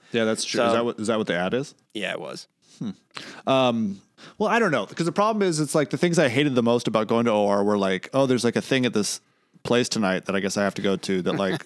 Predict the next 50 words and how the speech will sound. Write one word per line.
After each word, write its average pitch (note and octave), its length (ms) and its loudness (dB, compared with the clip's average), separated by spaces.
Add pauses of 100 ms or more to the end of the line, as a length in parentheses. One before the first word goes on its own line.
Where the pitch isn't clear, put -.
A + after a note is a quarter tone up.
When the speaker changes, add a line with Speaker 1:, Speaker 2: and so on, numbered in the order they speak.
Speaker 2:
<laughs> - 60 -8
Speaker 1:
such B2 260 0
and A2+ 80 -2
such A#2+ 180 2
a A2+ 40 2
brand A2 300 2
is G#2 100 0
putting G2+ 260 0
on, F2+ 200 -2
and, F#2 80 -2
like, G2 160 -2
I G#2 100 0
have G#2+ 140 0
to A2+ 60 0
go, G#2 120 2
like, G2 360 -2 (180)
small G#2 320 0
talk F#2+ 320 0
with G#2 80 -4
people G2+ 240 -2
I G2+ 60 0
don't G2 160 -2
know G2 160 0
for G2+ 120 -4
two G2 220 -2
hours E2+ 400 -2
listening A2 280 -2
to G2+ 80 0
a - 20 2
Speaker 2:
Yeah. F#2+ 60 0
Speaker 1:
band G2 260 0
I F#2 40 -2
don't F2 160 -2
like." E2+ 280 -6 (420)
Speaker 2:
Right. A2 240 -6 (240)
Speaker 1:
And, B2 60 4
like, C3 120 4
if C#3 120 4
it E3 100 -4
turned E3+ 200 2
into C3 160 2
that, A#2 340 2
I'd G2+ 160 -2
probably G2+ 220 2
feel G2 180 -2
the E2+ 100 -4
same F2 300 -8 (140)
way. - 220 -6 (100)
But E3 260 2
I, E3+ 100 -2